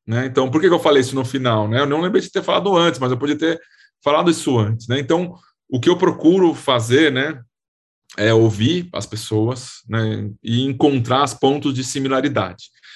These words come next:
Mas, viu, Felipe, assim, eu vou te falar uma coisa.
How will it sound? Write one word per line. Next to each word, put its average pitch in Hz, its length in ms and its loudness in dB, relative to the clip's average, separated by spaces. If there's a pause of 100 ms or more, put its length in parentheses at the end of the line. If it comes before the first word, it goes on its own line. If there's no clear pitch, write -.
(280)
Mas, 139 240 2
viu, 170 240 4
Felipe, 120 360 2
assim, 113 140 -2
eu 123 60 0
vou 123 100 2
te 123 100 -10
falar 135 240 0
uma 143 200 -2
coisa. 107 500 0